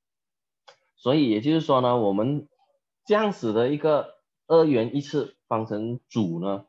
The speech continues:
我们可以用这个矩阵来表示。我一放成矩阵了之后呢，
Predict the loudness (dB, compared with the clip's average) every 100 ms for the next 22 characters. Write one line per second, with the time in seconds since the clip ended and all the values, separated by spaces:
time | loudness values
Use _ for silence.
0 | _ -4 -4 -2 -4 -2 -4 -6 -10 -8
1 | -8 -8 -14 -12 -8 -8 -8 -12 -14 -20
2 | -20 _ _ 0 2 2 2 2 2 -2
3 | -2 -4 -2 0 -2 0 0 2 0 -2